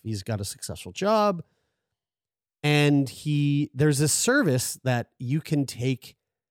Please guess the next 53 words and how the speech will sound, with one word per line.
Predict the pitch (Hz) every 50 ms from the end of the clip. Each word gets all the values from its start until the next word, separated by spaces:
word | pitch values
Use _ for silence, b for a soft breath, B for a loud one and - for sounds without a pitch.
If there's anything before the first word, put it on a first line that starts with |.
| _ _ _ _ _ _ _ -
you | 117 147
can | - - 147 143
take | 131 - 143 143 127 - -
vacations | 120 123 123 - - 147 165 180 165 - 139 120 117 113 104
where | 113 123
you | 117 113
don't | 127 135 151
actually | 151 151 - - 131 120
go | 113 117 117 117
anywhere. | 113 117 98 78 - 95 - _ _ _ _ _ _ _ _ _ _ _ _ _
So | - -
you | 113 143 151
could | - 180 127
go | - 123 120 123 139 135
to, | - 147 147 143 143 139 -
you | - 131 120
know, | 113 107 107 - -
w-, | 151 143 135 -
we've, | 147 160 156 120 -
we've | 165 151 -
colonized | - - 143 139 151 147 139 135 117
other | 135 117 113
planets. | - - 120 117 117 117 110 -
You | 165 175
could | 170 156
go | 131 139
to | 151 180
Mars. | 202 254 269 220 120 90
You | 135 143
could | 170 165
have | 151 117 107
a |
vacation | 101 113 120 - 147 135 - 139
on | 135 147
Mars, | - 294 b b b b
but | - 147
you | 202
don't | 269 254
actually | 185 - - 135 110
have | 120 185 -
to | -
go | 120 120 190
to | 240
the | 185 117 95 - _ _ 104
Mars. | 107 127 190 208 117 76 131 - - - _ _ _ _ _ _ -
You | 135 - 123
come | - - 190 160 180
in, | 214 180 135 139 156 123
you | - 127 135
lay | 147 190 220
on | 208 156
a | -
table, | - - 185 214 151 117 107 113